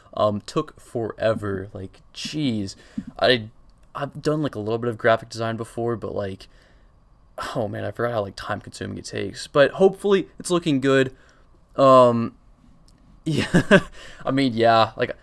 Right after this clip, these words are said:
it's, it means a lot to me, you know? I think it looks nice. If you haven't seen it, go check it out. It's on the website. Um, very minimalistic. It's what I was going for. Um, yeah, enough about that. That's not what the focus of the show is about.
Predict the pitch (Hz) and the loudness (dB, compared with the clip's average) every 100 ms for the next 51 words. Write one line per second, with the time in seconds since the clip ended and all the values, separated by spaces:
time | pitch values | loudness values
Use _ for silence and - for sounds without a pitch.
0 | - 175 160 - - 196 233 196 196 175 | -6 -4 -4 -6 0 2 2 2 2 2
1 | - 113 92 98 98 101 98 - 127 160 | 0 -6 -6 -8 -4 -4 -4 -8 -4 -2
2 | 147 143 135 127 120 123 - 156 156 151 | -2 -2 -4 -2 -2 -2 -6 -2 -2 -2
3 | 147 139 131 151 156 139 127 120 123 113 | -6 -6 -6 -6 -4 2 2 0 -4 0
4 | 107 - 113 104 104 - _ _ _ 107 | 0 0 -2 0 -2 -8 _ _ _ 2
5 | 110 107 104 107 - 135 147 156 131 127 | 4 4 0 -8 -12 -4 0 0 0 0
6 | 113 110 107 - 107 - 120 110 113 98 | 0 -2 -4 -8 -10 -4 -4 -2 -4 -6
7 | 98 - 107 101 98 107 131 - 113 113 | -8 -8 -6 -4 -4 -6 -12 -6 0 0
8 | 107 113 - _ _ _ _ _ _ - | 0 -4 -12 _ _ _ _ _ _ -2
9 | 143 107 165 196 180 156 135 - 104 - | -2 -2 0 0 2 4 4 2 -4 -2
10 | 160 147 131 123 - 101 - - - - | -2 -2 -6 -6 -8 -18 -12 -12 -12 -14
11 | - - | -14 -14